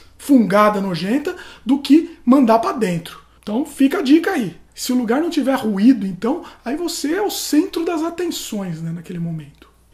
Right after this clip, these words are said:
Então, no caso dessa reunião aí hipotética que eu tô falando, o que que você vai fazer?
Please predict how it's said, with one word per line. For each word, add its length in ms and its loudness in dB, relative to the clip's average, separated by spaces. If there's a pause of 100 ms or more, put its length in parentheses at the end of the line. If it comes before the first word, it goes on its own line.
Então, 220 -2
no 80 4
caso 220 -2
dessa 220 -4
reunião 580 2
aí 160 -6
hipotética 840 -8
que 80 -14
eu 40 -14
tô 100 -12
falando, 340 -4
o 60 -12 (240)
que 100 -16
que 80 -16
você 80 -6
vai 140 -6
fazer? 400 -8